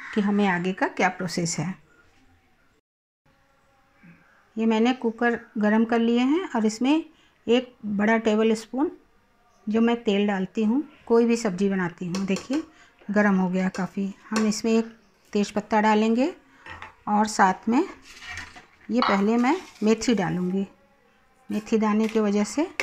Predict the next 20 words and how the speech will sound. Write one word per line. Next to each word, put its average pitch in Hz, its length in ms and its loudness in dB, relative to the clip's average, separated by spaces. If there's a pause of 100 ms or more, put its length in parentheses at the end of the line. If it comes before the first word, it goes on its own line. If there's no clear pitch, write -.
(160)
थोड़ा 196 240 -2
सा 269 180 0
सब्ज़ी 196 380 -2
में 226 140 2
लसार 208 340 0
आता 180 260 -8
है। 185 220 -6 (720)
और 226 240 2
फिर 285 260 -2
हींग 196 320 0
डालेंगे 180 520 -4 (1300)
चुटकी 208 340 0
भर। 175 200 -2 (1300)
इसके 247 300 0
बाद 226 320 2 (560)
मैं 202 320 -2 (3500)
आलू 202 300 0
को 262 180 -4 (140)
फ्राई 190 280 -4
करेंगे, 180 460 -2